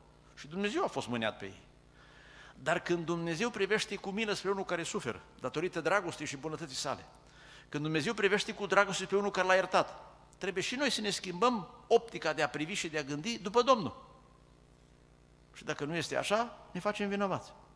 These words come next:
judecători cu gânduri rele. Un al doilea adevăr, care,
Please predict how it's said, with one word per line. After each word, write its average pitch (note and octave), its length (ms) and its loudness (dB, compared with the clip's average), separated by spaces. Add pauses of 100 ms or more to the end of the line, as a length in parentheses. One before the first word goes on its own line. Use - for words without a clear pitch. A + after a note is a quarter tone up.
(300)
judecători C3 560 -2
cu D#3 100 -4
gânduri F#3 460 -2 (200)
rele. E3 360 2 (1900)
Un C#3+ 100 0
al D#3+ 80 6
doilea G3+ 220 2
adevăr, D#3+ 360 -2 (1500)
care, C#3+ 320 -2